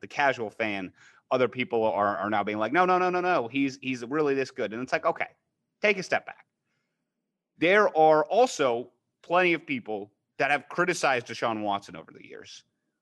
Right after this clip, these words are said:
for some legitimate concerns and issues in his game. Number one being that he holds the ball for a long time, and also because he's not steady in his pocket presence, makes it difficult for his offensive line to block for him. They,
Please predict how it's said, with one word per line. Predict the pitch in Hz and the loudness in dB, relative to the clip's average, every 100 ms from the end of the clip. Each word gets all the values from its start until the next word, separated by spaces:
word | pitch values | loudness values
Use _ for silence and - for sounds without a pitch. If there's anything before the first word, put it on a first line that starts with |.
| _ _ | _ _
for | - 170 170 160 139 | -2 2 4 4 -2
some | - 175 160 | 0 2 4
legitimate | 165 139 160 202 156 139 | 2 4 2 4 2 -2
concerns | - 123 131 110 90 - - | -6 -4 -2 -2 -4 -12 -10
and | 113 | -10
issues | - 95 82 | -10 -14 -14
in | 90 | -16
his | 85 - | -16 -20
game. | - - _ _ _ _ _ _ _ 139 | -20 -20 _ _ _ _ _ _ _ 0
Number | 175 180 | 4 6
one | 180 208 202 | 8 8 6
being | 160 160 147 | 6 6 6
that | 135 | 0
he | 139 131 | -2 -4
holds | 151 180 175 | -2 -2 -4
the | 139 | -8
ball | 127 127 | -2 -2
for | 127 123 | -2 0
a | |
long | 117 113 | 0 0
time, | 110 110 107 104 104 | -2 -2 0 -2 -2
and | 120 113 107 101 95 _ | -2 0 -2 -4 -8 _
also | 156 160 151 127 - _ _ 110 | 0 2 2 0 -4 _ _ -14
because | 139 131 - 160 165 | -12 -10 -2 2 2
he's | - 151 143 127 | 0 -4 -4 -2
not | 139 135 - | -2 -2 -6
steady | - 135 135 | -4 -2 0
in | |
his | 110 | -4
pocket | - 170 165 156 | -2 -2 0 -4
presence, | - 131 120 117 - - - - _ _ _ _ _ _ _ | -2 -2 -2 -8 -10 -20 -20 -20 _ _ _ _ _ _ _
makes | 139 180 185 | 0 2 2
it | 185 147 120 | -4 -8 0
difficult | 170 170 156 131 - | 0 0 -6 -8 -4
for | 123 | -4
his | 113 | 0
offensive | 117 113 107 104 92 | 0 0 -4 -4 -6
line | 98 90 | -6 -6
to | - | -10
block | - - - | -10 -10 -12
for | - | -18
him. | 113 | -14
They, | 95 127 143 143 | -8 -6 -6 -12